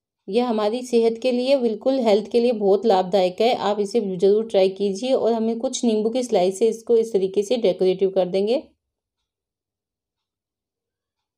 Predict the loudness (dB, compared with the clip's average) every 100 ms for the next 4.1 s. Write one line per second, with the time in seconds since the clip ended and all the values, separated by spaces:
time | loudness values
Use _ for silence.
0 | _ _ _ _ _ _ _ -4 -4 -4
1 | -2 0 2 2 0 -2 0 0 -2 0
2 | 2 2 2 -2 0 0 0 0 -2 -2
3 | -2 0 2 2 2 0 0 0 -2 -2
4 | -6